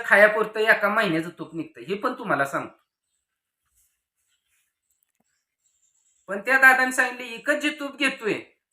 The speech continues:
त्यात ओरिजिनल तूप एक किलो मध्ये दहा टक्के देखील नसते." आपण कुणाला नावं ठेवत नाही, पण त्या दादाचा शब्द आपल्याला ही आला.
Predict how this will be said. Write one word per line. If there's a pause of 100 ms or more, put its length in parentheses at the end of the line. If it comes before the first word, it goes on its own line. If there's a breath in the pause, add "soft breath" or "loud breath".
(100)
त्यात (120)
ओरिजिनल
तूप (500)
एक
किलो
मध्ये (200)
दहा
टक्के
देखील
नसते." (1600)
आपण
कुणाला
नावं
ठेवत
नाही, (220)
पण
त्या
दादाचा
शब्द
आपल्याला
ही
आला.